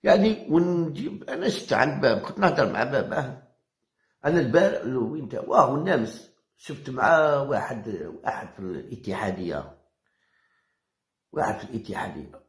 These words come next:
قال لي: "والله ما كان والو." قال لي: "الناس هي"، قال لي: "والله هي ما كان." قال لي: "راه باد وثائق تاوعو في القنصلة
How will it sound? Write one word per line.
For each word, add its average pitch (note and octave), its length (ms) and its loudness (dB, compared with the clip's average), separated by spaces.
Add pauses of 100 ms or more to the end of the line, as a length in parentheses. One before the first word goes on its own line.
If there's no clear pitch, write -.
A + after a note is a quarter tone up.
(160)
قال D#3 120 4
لي: B2+ 80 2
"والله G#2+ 320 2
ما G2+ 140 -2
كان E2+ 260 -8
والو." D#2+ 340 -6
قال F#2+ 160 -10
لي: F#2 80 -8
"الناس F#2 300 -8
هي"، D#2+ 340 -12 (280)
قال C3 100 2
لي: B2+ 60 4
"والله A2 240 2
هي F2+ 220 -6
ما F2+ 100 -8
كان." D2 220 -20 (880)
قال A2+ 100 2
لي: A#2+ 140 4
"راه G2+ 180 4
باد A#2 400 0
وثائق - 460 -2
تاوعو G#2 280 0
في - 100 -10
القنصلة G#2 920 -2